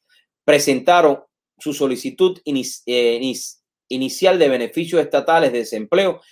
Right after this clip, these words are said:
en la semana que terminó el veinticuatro de octubre, una baja de cuarenta mil con respecto a la semana anterior y la más baja desde los encierros aceptaron un golpe colosal a la economía en marzo.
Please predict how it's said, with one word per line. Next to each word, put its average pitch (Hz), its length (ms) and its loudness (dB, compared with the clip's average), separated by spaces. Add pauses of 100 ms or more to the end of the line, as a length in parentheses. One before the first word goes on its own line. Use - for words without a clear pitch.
(200)
en 131 160 -2
la 131 80 0
semana 147 380 0
que 139 100 -2
terminó 127 360 -2
el 175 60 -4
veinticuatro 151 540 2
de 165 100 2
octubre, 180 380 2 (300)
una 220 400 8
baja 196 500 4 (280)
de 147 260 2
cuarenta 135 460 2
mil 208 200 -4
con 175 160 0
respecto 170 600 0
a 147 40 4
la 131 80 -2
semana 127 320 -6
anterior 185 540 -2 (120)
y 143 120 -2
la 135 120 4
más 170 220 0
baja 196 320 4
desde 143 240 0
los 123 180 0
encierros 170 760 -2 (340)
aceptaron 160 840 2
un 165 200 -2
golpe 165 320 2
colosal 127 460 -2
a 160 40 0
la 131 80 0
economía 117 480 -4
en 104 120 -8
marzo. - 420 -14